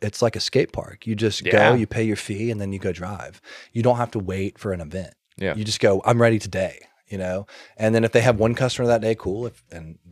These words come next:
Speaker 1: you know, if not, that's fine.
Speaker 2: Yeah.
Speaker 1: That's what they wanna be, which is awesome. And Mid Pond's, I think, a little bit that way. So yeah, so we, Mid Pond was just a shit for a while, and, and, um, man, it was, it really felt like something awesome. And, uh, and then Ken got involved. Uh,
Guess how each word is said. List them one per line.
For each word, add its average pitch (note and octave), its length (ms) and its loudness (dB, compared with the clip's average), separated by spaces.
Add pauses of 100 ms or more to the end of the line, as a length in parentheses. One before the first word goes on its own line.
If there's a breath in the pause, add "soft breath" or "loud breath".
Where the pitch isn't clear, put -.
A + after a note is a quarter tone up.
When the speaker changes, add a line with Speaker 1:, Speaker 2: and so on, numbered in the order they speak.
(140)
Speaker 1:
you E2 140 -20
know, F#2+ 300 -20 (120)
if - 80 -20
not, F2 220 -14
that's - 140 -18
fine. F2+ 240 -12
Speaker 2:
Yeah. F#2+ 60 4
Speaker 1:
That's F2 140 4
what A#2 120 -2
they G2+ 80 -2
wanna F2 200 -10
be, E2 220 -18
which D#2+ 220 -18
is F2+ 40 -20
awesome. F2+ 440 -16 (480 soft breath)
And F3+ 80 -4
Mid G#3+ 140 2
Pond's, G#2 260 0
I F2 80 -8
think, F#2+ 200 -8
a - 20 -4
little E2+ 180 -6
bit D#2 160 -18
that D#2 160 -18
way. D#2+ 220 -18
So - 120 2
yeah, D3+ 220 8
so C#3+ 160 2
we, D#3 240 2 (240 loud breath)
Mid D#3 160 4
Pond G3 220 4
was D3+ 100 2
just C#3 160 -2
a C3+ 60 -2
shit C#3 320 2
for G#2 100 2
a F#2+ 60 6
while, G2 360 6
and, G2 220 -2 (100)
and, G2 280 0
um, F2+ 500 -2 (100)
man, G#2+ 220 0
it B2 140 -2
was, G2 240 -6
it G#2 60 -2
really A2 240 0
felt G#2+ 180 2
like F#2 160 -6
something G#2+ 240 -4
awesome. F#2 480 -4 (420 loud breath)
And, G2+ 300 4
uh, F2+ 420 0 (520)
and A#2+ 120 4
then B2 80 4
Ken C#3+ 560 2 (140)
got A2 180 6
involved. F#2+ 600 4 (180)
Uh, F#2+ 400 0